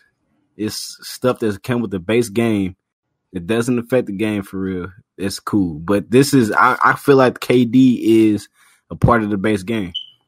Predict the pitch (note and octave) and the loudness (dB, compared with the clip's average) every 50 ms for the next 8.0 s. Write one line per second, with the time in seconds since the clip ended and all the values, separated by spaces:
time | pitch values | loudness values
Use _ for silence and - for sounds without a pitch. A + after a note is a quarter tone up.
0 | _ _ _ - G#2+ A#2+ B2+ B2 A#2+ - C#3+ C#3 C3+ B2 G#2+ G2+ G2 G2+ A2 A2+ | _ _ _ -4 0 2 2 2 2 0 0 -2 0 0 -2 -2 -2 -2 -2 -4
1 | - - A#2+ A#2+ A#2 - - B2 A2+ A2+ A2 F#2+ F#2 - G#2+ A#2+ B2 A2+ - - | -4 -2 -2 -2 0 0 0 0 0 2 0 0 0 0 2 2 2 2 2 2
2 | A#2+ A#2 A2+ G2 G#2 A2 G#2+ G#2 G2+ F#2+ F2+ F2 D#2+ - F2+ F2 F#2 F#2 - G#2+ | 2 2 2 2 2 2 4 4 2 0 -2 -4 -6 -6 -8 -8 -8 -6 -4 -2
3 | G2+ G2+ G2 F#2 F2 D2+ _ _ _ _ _ _ _ _ _ - G#2 A2 B2 A#2 | -2 -2 -2 -4 -6 -8 _ _ _ _ _ _ _ _ _ -2 -2 0 0 0
4 | - C#3+ A#2 G2+ A2+ G2+ F#2+ F2+ F#2 G2 G2+ G2 F#2 E2 E2+ F2+ F#2 F#2 F#2 - | 0 0 0 0 0 -2 -2 0 0 0 0 0 0 -4 -4 -6 -6 -6 -6 -6
5 | - F2+ F2 F2 - - G2 F2 E2+ F#2 G2 G2 F#2+ F#2 F2+ - - - G2+ F#2+ | -6 -6 -6 -6 -6 -6 -6 -4 0 2 2 2 2 0 -2 -4 -4 -4 -2 -2
6 | F2+ F2 F2 F2+ F2 F#2 F#2+ F2 - - - F2+ F2 D#2+ F2 E2 E2 F2 - - | -2 -2 -4 -4 -4 -6 -6 -8 -10 -10 -8 -8 -8 -8 -8 -8 -8 -8 -10 -10
7 | - F2+ F2 E2 - - G2 F#2 F2+ E2 C2 - - - D#2+ C#2+ D2 C#2+ - | -10 -10 -10 -10 -6 -6 -4 -4 -4 -6 -8 -10 -10 -8 -8 -6 -8 -8 -10